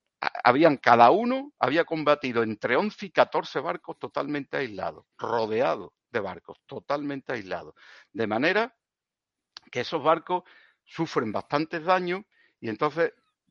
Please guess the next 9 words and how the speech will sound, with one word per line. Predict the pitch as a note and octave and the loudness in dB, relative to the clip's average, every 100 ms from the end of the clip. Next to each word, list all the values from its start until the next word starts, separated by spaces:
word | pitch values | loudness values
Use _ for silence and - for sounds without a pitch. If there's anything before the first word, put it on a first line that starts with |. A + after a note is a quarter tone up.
| _ | _
se, | - B2 G#2+ | -8 -4 -4
que | - B2 | -8 -12
se | B2+ | -14
genera | A2 G2+ B2+ C3 | -10 -4 0 0
una | B2 | -2
comisión | B2 B2+ B2+ - E3+ E3 A#2 | -4 -6 -6 -6 -4 -4 -4
de, | F#2+ G2 G2 | -8 -8 -10
de, | F2 F#2+ F#2 F#2 F#2 F#2 | -10 -10 -10 -10 -10 -12
de, | A2 G#2 F#2+ F2+ F2+ F2+ F#2+ C3 - - | -14 -12 -12 -10 -10 -12 -14 -16 -16 -16